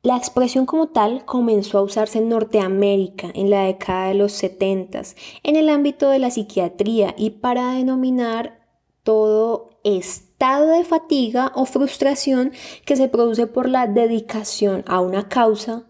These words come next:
forma de vida o relación que no produce el esperado refuerzo. ¿Qué significa esto?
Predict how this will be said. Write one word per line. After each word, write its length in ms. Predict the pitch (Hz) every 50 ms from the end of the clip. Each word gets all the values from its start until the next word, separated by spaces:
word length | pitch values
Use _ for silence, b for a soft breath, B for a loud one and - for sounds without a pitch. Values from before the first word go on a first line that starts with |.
| _ _ -
forma 460 | - - 220 220 226 226 233 233 240
de 160 | 247 247 247
vida 480 | 247 240 220 214 202 202 208 233 - - _
o 140 | 226 262
relación 720 | 240 233 240 240 233 233 233 - - 233 214 208 208 226 B B B B B B B -
que 160 | - 240 226
no 220 | 226 220 208 208
produce 600 | 208 214 220 226 233 226 214 - 226 226 - - -
el 160 | 202 202 202
esperado 680 | 185 180 180 180 - 185 175 170 160 160 165 165 170
refuerzo. 720 | 175 - 170 - - - - 160 - - - - - - - _ _ _ _ _ _ B B B B B B B
¿Qué 100 | - 262
significa 640 | 254 269 254 247 247 233 - - - - - -
esto? 260 | - - - - -